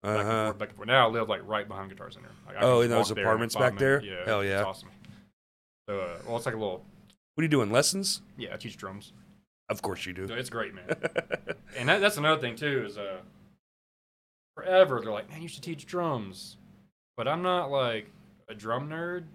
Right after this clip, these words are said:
Speaker 1: Like, I never was in band. I
Speaker 2: Oh,
Speaker 1: didn't
Speaker 2: I
Speaker 1: go
Speaker 2: don't
Speaker 1: to
Speaker 2: know
Speaker 1: college
Speaker 2: anything.
Speaker 1: for drums.
Speaker 2: Yeah.
Speaker 1: I, I wasn't like, "Practice your paradiddles" or anything like that. Single strokes, blast beats, double
Speaker 2: Dude,
Speaker 1: bass.
Speaker 2: the
Speaker 1: That's
Speaker 2: only
Speaker 1: where I
Speaker 2: reason I
Speaker 1: started.
Speaker 2: know what a paradiddle is is 'cause the first band I was ever in, that drummer was a drum nerd.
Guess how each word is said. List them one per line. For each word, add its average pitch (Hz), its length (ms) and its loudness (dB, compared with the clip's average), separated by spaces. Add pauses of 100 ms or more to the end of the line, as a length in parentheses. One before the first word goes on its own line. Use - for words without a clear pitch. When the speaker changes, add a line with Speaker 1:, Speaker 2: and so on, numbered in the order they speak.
(140)
Speaker 1:
Like, 101 160 -14
I 117 100 -2
never 127 400 0
was 98 220 -8
in 110 140 -10
band. 131 500 -6
I 98 40 -6
Speaker 2:
Oh, - 40 -4
Speaker 1:
didn't 87 140 0
Speaker 2:
I - 40 -2
Speaker 1:
go 120 60 -2
Speaker 2:
don't 101 120 0
Speaker 1:
to 80 80 0
Speaker 2:
know 85 60 -4
Speaker 1:
college 120 260 2
Speaker 2:
anything. 113 260 -2
Speaker 1:
for 127 60 -6
drums. 127 380 -4
Speaker 2:
Yeah. 95 260 2
Speaker 1:
I, - 60 0
I - 20 -2
wasn't 131 280 0
like, 117 160 -4
"Practice - 320 -12
your 180 80 -12
paradiddles" 170 540 -10
or 135 40 -10
anything 131 220 -8
like 120 120 -10
that. 131 180 0 (320)
Single 185 300 0
strokes, 180 480 2
blast 135 420 0
beats, 131 260 -6
double 113 260 -8
Speaker 2:
Dude, 170 120 2
Speaker 1:
bass. - 60 0
Speaker 2:
the 156 80 8
Speaker 1:
That's 147 120 4
Speaker 2:
only 185 140 4
Speaker 1:
where 175 80 4
I 160 40 2
Speaker 2:
reason 156 280 4
I - 20 0
Speaker 1:
started. 135 200 2
Speaker 2:
know 131 140 4
what 131 120 4
a - 40 2
paradiddle 120 560 0
is 117 200 0
is 107 120 -4
'cause 101 180 -6
the 101 80 -6
first 117 360 2
band 110 220 0
I 107 40 2
was 98 180 -2
ever 98 180 -2
in, 95 140 -4
that 104 200 0
drummer 95 380 -4
was 92 320 -4
a 101 60 -4
drum 90 340 -4
nerd. 82 240 -4